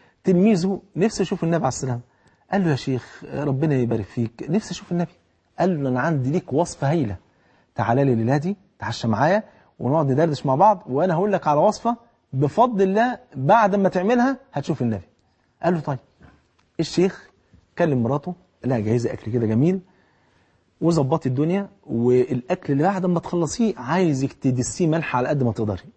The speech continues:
يعني مثلا لو عاملة مثلا صينية طبيخ مثلا ولا حاجة، آه، من تحت كده بقى قلبي الطبيخ كله كده في كمية ملح." جه تلميذه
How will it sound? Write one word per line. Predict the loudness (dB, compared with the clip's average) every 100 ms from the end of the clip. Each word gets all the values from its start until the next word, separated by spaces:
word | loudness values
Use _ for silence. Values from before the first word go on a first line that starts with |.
| _ 0
يعني | 2 2
مثلا | -2 -4 -2
لو | 0
عاملة | 0 0
مثلا | 0 -2 -2 -2 -2 -2 -4
صينية | -2 0 2 0 0 -2
طبيخ | 0 0 0
مثلا | 0 0 0 0
ولا | 0 0
حاجة، | 0 2 0 -2 _ _ _ -2
آه، | 0
من | 2 2
تحت | 2 0 -2
كده | -2 0
بقى | 0
قلبي | 2 0
الطبيخ | 0 -2 -2
كله | 0 0
كده | 2 0 -2 -6
في | -8
كمية | -2 -2 -2
ملح." | -2 -6 -8 _ _ _ _ _ _ _ _ _ _ _ 0
جه | 2
تلميذه | 2 0 0 -2